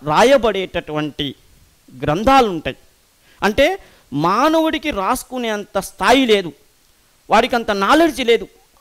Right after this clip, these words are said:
అలాంటి వానికి భగవంతుడే రాసి, "ఇదిగోరా నాయన" అని ఇచ్చేటటువంటి గ్రంథాలను ఏమంటారంటే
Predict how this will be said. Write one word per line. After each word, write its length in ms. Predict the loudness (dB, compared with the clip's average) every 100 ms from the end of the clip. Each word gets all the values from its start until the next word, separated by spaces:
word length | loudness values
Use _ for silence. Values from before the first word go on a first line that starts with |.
| _ 0
అలాంటి 500 | 2 4 2 0 -6
వానికి 760 | -2 0 0 0 -2 -2 -4 -10
భగవంతుడే 840 | -6 -2 2 2 0 -2 -2 0
రాసి, 580 | 0 0 -2 -2 -2 -2 -8
"ఇదిగోరా 400 | -8 -2 0 2
నాయన" 280 | 0 -2 -2
అని 200 | -4 -4
ఇచ్చేటటువంటి 760 | -10 -8 -6 -6 -8 -10 -10 -8
గ్రంథాలను 560 | -8 -2 0 0 -2
ఏమంటారంటే 880 | -6 -6 -8 -4 -2 -4 -4 -2 -2